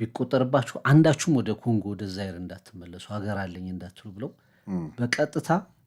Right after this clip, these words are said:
Speaker 1: ከፕሬዝደንቱ የተላለፈ መልእክት ሰምተው ነው እነዚህ ተጫዋቾች ሜዳ ውስጥ የገቡት ኤፍሬም።
Speaker 2: ም።
Speaker 1: ስለዚህ ዝም ብሎ እዛ ለተ-፣ ለተገኘው ተመልካች በቃ የሆነ የሚያስቅ ክስተት ሊመስል ይችላል። ለሙዌፖ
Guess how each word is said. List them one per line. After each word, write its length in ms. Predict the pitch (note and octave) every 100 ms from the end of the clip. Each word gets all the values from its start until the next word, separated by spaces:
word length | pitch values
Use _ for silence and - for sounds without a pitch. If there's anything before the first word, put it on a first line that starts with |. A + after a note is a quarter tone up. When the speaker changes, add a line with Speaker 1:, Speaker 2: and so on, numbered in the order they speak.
| _ _ _ _ _
Speaker 1:
ከፕሬዝደንቱ 680 | A#2+ A#2 A#2 F#2+ A2 A2+ - E3+ F#3 _ _
የተላለፈ 500 | A#2 - G2+ F#2+ F2+ -
መልእክት 300 | F#2 F2 -
ሰምተው 340 | - G2 F2+ F#2
ነው 100 | F2
እነዚህ 260 | F2+ F2 -
ተጫዋቾች 460 | F#2+ F2+ F#2 F#2 G#2
ሜዳ 180 | F#2+ F#2
ውስጥ 180 | -
የገቡት 400 | - F2+ E2+ - F#2+
ኤፍሬም። 280 | - F#2 - _ -
Speaker 2:
ም። 240 | G2 E2 E2 - _ -
Speaker 1:
ስለዚህ 360 | - A2+ G#2+ A#2
ዝም 160 | B2+
ብሎ 140 | C3+ B2+
እዛ 160 | A#2 A#2+ A#2+
ለተ-፣ 260 | A#2+ D3
ለተገኘው 480 | A2+ G#2 A#2 A#2+ B2+
ተመልካች 500 | - C3+ B2 G3 F#3+ - _ _ - - _ _ -
በቃ 180 | A2+ -
የሆነ 300 | A2 A2 G#2 G2+
የሚያስቅ 480 | G#2 A#2 A2 A#2+ -
ክስተት 360 | A#2+ - A#2
ሊመስል 380 | - A#2+ A#2+ A#2+
ይችላል። 260 | F2+ - - _ _ _ _ _ _ _ _ _ _ -
ለሙዌፖ 800 | A#2 B2 A2 - - B2+ D#3 D#3